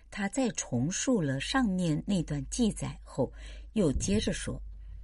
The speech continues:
耶稣洞悉他们的心意，就说，“一国内部分裂，必会灭亡；一城一家内部分裂，也必定站立不住。如果撒旦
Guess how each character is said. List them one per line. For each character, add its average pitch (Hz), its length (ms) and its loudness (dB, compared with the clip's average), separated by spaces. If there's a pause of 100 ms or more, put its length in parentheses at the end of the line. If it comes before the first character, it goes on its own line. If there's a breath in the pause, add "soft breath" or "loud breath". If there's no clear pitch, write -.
(160)
耶 131 160 4
稣 135 260 0
洞 165 260 2
悉 147 280 2
他 175 220 -6
们 170 120 -2
的 135 140 0
心 214 400 0
意， 196 260 0
就 113 200 0
说 120 300 0 (500)
，“一 269 180 6
国 131 380 2
内 220 280 6
部 135 240 0
分 151 400 2
裂， 156 320 0 (340 soft breath)
必 220 220 6
会 - 280 -4
灭 135 260 0
亡； - 180 -8 (600 soft breath)
一 254 180 6
城 196 480 0
一 220 180 2
家 208 400 -2 (100)
内 208 300 4 (100)
部 131 180 0
分 131 360 -2
裂， 135 300 0 (380 soft breath)
也 160 260 6 (140)
必 240 180 6
定 160 380 -2
站 170 340 0
立 151 260 -2
不 113 120 -6
住。 - 260 -8 (600 soft breath)
如 254 160 6
果 220 180 2
撒 226 240 0
旦 190 320 4